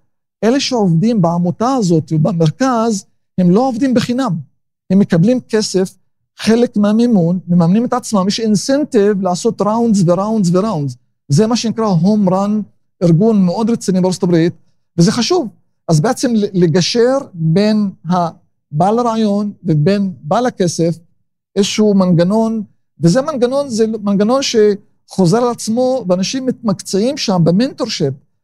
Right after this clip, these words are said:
ואגב, המנגנון הזה יש לו אישות מקצועית, אישות, אה, פיננסית, אישות, אה, אה, של, אה, אה, לגלית, אה, טרנינג, בעצם איזשהו פרזנס, שבכתובת, מי שרוצה, יש לו רעיון, מגיע לשם, ונרשם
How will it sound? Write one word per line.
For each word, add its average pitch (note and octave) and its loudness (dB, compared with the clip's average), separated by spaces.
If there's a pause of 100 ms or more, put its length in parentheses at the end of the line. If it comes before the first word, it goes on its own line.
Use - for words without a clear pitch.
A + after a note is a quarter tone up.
(160)
ואגב, E3 2
המנגנון G3 0
הזה G3+ 2
יש G3+ -4
לו F#3 0
אישות F3 0
מקצועית, F#3 0
אישות, F3 -2
אה, E3+ 2 (320)
פיננסית, F#3+ 0
אישות, F3+ -2
אה, E3+ 2 (400)
אה, D#3+ 2
של, E3 2
אה, D#3+ 4 (260)
אה, D3+ 2
לגלית, G3+ 0 (340)
אה, D#3+ 0
טרנינג, G#3 0 (320)
בעצם F3+ -2
איזשהו A#3+ -4 (160)
פרזנס, G3+ -2 (380)
שבכתובת, F3+ -2
מי F#3+ -6
שרוצה, G#3 -2
יש F#3+ 2
לו G#3 2
רעיון, E3+ 0
מגיע G3 2
לשם, E3 -2 (460)
ונרשם F3+ 0